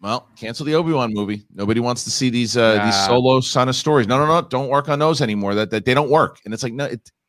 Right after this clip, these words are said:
Speaker 1: there's so much more that factors into it. And I'm not saying that the Acolyte's gonna stink. It could be phenomenal. And I hope it is. I just hope that they don't look at it. If it doesn't work and people go, "I don't know what this is. I don't care about this. That act-, the acting was terrible in this. This sucks."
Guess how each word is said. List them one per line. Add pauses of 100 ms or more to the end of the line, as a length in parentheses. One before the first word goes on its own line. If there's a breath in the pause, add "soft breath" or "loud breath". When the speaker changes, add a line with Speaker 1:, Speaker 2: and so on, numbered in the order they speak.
(140)
Speaker 1:
there's
so
much
more
that
factors
into
it.
And
I'm
not
saying
that
the
Acolyte's
gonna
stink.
It
could
be
phenomenal. (280 soft breath)
And
I
hope
it
is. (440 loud breath)
I
just
hope
that
they
don't (200)
look
at
it.
If
it
doesn't
work
and
people
go,
"I
don't
know
what
this
is.
I
don't
care
about
this.
That
act-,
the
acting
was
terrible
in
this.
This
sucks."